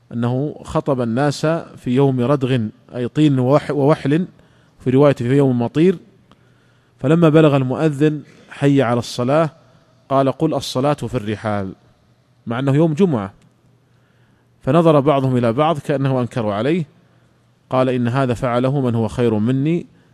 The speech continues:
يعني رسول الله صلى الله عليه وسلم، "وإنها عزمة وكرهت أن أحرجكم".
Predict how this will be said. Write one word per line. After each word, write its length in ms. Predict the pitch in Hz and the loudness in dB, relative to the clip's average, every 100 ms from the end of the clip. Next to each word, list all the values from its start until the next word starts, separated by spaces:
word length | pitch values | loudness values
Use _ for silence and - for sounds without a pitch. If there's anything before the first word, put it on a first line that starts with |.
| _ | _
يعني 220 | 104 104 104 | -8 -4 -2
رسول 320 | 104 - 117 | -4 -2 -2
الله 280 | 107 123 113 | 0 -2 -2
صلى 220 | - 107 | -4 -4
الله 300 | 110 117 107 | -2 -2 -2
عليه 280 | 104 104 104 | -4 -4 -4
وسلم، 540 | 98 143 165 190 196 - _ _ _ _ _ _ | -4 -4 -2 -2 -4 -10 _ _ _ _ _ _
"وإنها 440 | - 151 156 139 | -4 0 2 2
عزمة 600 | 117 147 127 131 123 165 | 4 2 2 -2 -2 -2
وكرهت 520 | 175 123 123 139 139 120 | -4 -4 0 0 -2 -6
أن 240 | 110 127 104 | -6 -6 -8
أحرجكم". 600 | - 113 110 95 - 87 | -4 -4 -2 -4 -8 -16